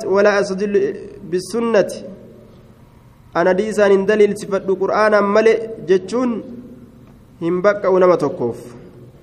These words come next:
كما تقوله الخوارج ومن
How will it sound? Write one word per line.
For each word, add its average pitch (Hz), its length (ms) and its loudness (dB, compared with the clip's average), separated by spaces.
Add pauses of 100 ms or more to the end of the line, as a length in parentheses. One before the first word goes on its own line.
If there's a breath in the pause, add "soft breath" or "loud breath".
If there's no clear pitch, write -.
(760)
كما 180 220 2
تقوله 208 480 2
الخوارج 208 640 2
ومن 196 280 4